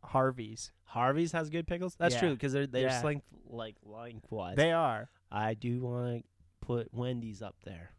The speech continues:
Speaker 2: They do coin, and they do 'em well.
Speaker 1: Okay.
Speaker 2: When you
Speaker 1: Okay.
Speaker 2: ask for extra pickles,
Speaker 1: They actually
Speaker 2: they
Speaker 1: give you
Speaker 2: actually
Speaker 1: extra
Speaker 2: put
Speaker 1: pickles.
Speaker 2: extra pickles.
Speaker 1: Okay.
Speaker 2: All right, what's your McDonald's pickle
Speaker 1: Okay.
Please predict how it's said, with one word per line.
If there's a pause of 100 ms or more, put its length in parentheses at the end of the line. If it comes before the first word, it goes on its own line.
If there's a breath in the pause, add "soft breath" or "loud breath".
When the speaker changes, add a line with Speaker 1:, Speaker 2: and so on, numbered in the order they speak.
(840)
Speaker 2:
They
do
coin,
and
they
do
'em
well.
Speaker 1:
Okay. (140)
Speaker 2:
When
you
Speaker 1:
Okay.
Speaker 2:
ask
for
extra
pickles, (240)
Speaker 1:
They
actually
Speaker 2:
they
Speaker 1:
give
you
Speaker 2:
actually
Speaker 1:
extra
Speaker 2:
put
Speaker 1:
pickles.
Speaker 2:
extra
pickles.
Speaker 1:
Okay. (440)
Speaker 2:
All
right,
what's
your
McDonald's
pickle
Speaker 1:
Okay.